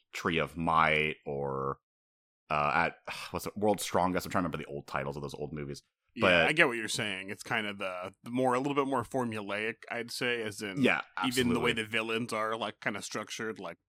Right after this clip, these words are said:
Speaker 2: they have, like, a weird one, and then the normal, like, swordsman, quote unquote, right?
Speaker 1: Exactly.
Speaker 2: Stuff like
Speaker 1: Yeah.
Speaker 2: that.
Speaker 1: So exactly, that was actually one of my bulletins. Is you have the burly one that might be dumb. That was Bojack. Uh, you have the lean one, who's also usually the attractive one. In this case, it's kind of Pin Joker and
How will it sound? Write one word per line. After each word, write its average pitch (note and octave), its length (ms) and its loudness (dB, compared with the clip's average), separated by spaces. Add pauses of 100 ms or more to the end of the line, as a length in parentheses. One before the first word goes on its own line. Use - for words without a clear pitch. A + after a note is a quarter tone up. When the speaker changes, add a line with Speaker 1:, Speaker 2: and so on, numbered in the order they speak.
Speaker 2:
they G#2 120 -6
have, G2+ 160 -2
like, G2 100 -8
a G2 80 -6
weird G2 460 -6
one, F#2+ 400 -10
and F#2 80 -12
then F2+ 240 -12 (280)
the G#2+ 60 -8
normal, G2 540 -8
like, F#2+ 200 -8
swordsman, F#2+ 760 -10 (120)
quote G2 160 -10
unquote, F2+ 500 -12
right? G2+ 280 -8
Speaker 1:
Exactly. D3 400 4
Speaker 2:
Stuff B2+ 60 -6
like A2 80 0
Speaker 1:
Yeah. G#2+ 100 10
Speaker 2:
that. E2 80 2
Speaker 1:
So A#2 160 4 (360)
exactly, B2 320 6
that E2 80 4
was G2 80 6
actually G#2 180 4
one G2+ 120 2
of F2+ 80 2
my - 20 -4
bulletins. F2+ 400 0
Is F#2 220 -2
you F#2+ 80 2
have G2+ 240 6
the G2+ 60 6
burly G#2 340 6
one A#2+ 320 4
that F2+ 220 2
might F#2 200 2
be G#2+ 120 0
dumb. E2 260 2
That D#2+ 160 2
was F2+ 140 0
Bojack. D2 500 -4 (460)
Uh, F#2+ 80 6
you F#2+ 160 4
have A2+ 180 8
the G#2 100 6
lean G#2 600 6 (140)
one, B2+ 260 4
who's A#2 180 2
also F#2 300 2
usually E2+ 260 0
the E2 100 0
attractive E2+ 440 -4
one. A2+ 180 2
In E2+ 100 -2
this F2 120 -2
case, F2 160 -2
it's E2 100 -10
kind F#2 180 2
of - 160 -8
Pin E2+ 200 -2
Joker E2 360 -2
and E2+ 280 -4